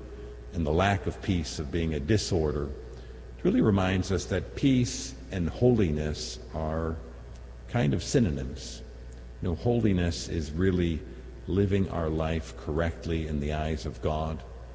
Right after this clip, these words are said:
living according to who we have been created to be, to love Him, to love our neighbor.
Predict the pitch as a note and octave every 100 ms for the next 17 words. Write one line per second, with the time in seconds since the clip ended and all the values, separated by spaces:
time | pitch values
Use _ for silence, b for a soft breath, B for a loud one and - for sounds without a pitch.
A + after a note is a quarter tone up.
0 | - - - E2+ F#2 E2 D2 - F2+ E2+
1 | E2 D#2+ D#2 D2+ F#2+ E2+ D2+ D#2+ - D#2
2 | C#2+ - D#2 D#2 D2+ - C2+ E2 E2+ E2
3 | - C#2 D#2 D#2+ D2+ D#2+ D#2 D2+ C#2 D2+
4 | D#2+ D#2 D#2+ D2+ D#2+ D#2+ D2+ D#2+